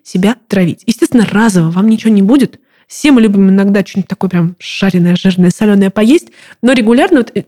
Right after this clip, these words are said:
как любая история с вот этими вредными веществами в еде, она с накопительным эффектом. Не бывает такого, что вы съели кусок красного мяса, у вас развился рак. Или съели, не знаю, в фастфуде что-то с транжиром, обязательно вам стало плохо, и у вас там сердечно-сосудистая система поехала.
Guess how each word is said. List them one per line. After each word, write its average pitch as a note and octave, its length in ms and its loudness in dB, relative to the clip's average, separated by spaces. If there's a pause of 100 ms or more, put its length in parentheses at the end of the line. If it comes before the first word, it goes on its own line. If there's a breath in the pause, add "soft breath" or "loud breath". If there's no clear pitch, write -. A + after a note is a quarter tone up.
как - 160 -6
любая B3+ 300 0
история B3+ 260 -2
с - 80 -4
вот A3+ 100 -2
этими A3 180 0
вредными G3+ 320 2
веществами F4 420 0
в - 40 2
еде, F#3 300 0 (680)
она C#4 260 0
с - 100 -10
накопительным A#3+ 420 -2
эффектом. - 400 -6 (320 soft breath)
Не B3+ 100 2
бывает F4 220 0
такого, A3 240 -2
что G#3+ 160 -8
вы A3 40 -2
съели A3+ 280 -2
кусок - 280 -6
красного A#3 300 0
мяса, C4+ 280 0
у - 20 2
вас A3 160 -2
развился G3+ 440 0
рак. - 220 -8 (320 soft breath)
Или B3+ 140 2
съели, B3+ 320 0
не G#3+ 100 2
знаю, G#3+ 160 2
в G#3+ 40 -8
фастфуде A#3 360 -2
что-то - 220 -10
с - 40 -12
транжиром, B3 500 0
обязательно A3 360 0
вам G3 120 0
стало G3+ 260 -2
плохо, C4 280 -2
и F3+ 40 0
у - 20 0
вас G3+ 120 -2
там G3 120 -4
сердечно-сосудистая G#3+ 840 -4
система A#3 280 -2
поехала. G3+ 440 -4